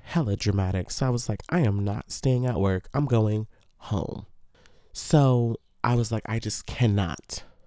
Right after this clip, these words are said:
I just cannot." So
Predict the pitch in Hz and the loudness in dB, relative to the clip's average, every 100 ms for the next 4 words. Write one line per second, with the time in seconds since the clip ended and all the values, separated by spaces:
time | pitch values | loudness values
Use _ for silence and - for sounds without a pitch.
0 | - _ _ _ _ - _ - 107 107 | -20 _ _ _ _ -20 _ -8 -6 -6
1 | - - 113 95 80 57 - _ - - | -8 -6 -2 -2 -4 -12 -18 _ -20 -20
2 | _ _ - _ _ _ _ _ _ - | _ _ -20 _ _ _ _ _ _ -6
3 | - 131 113 | -2 -2 -2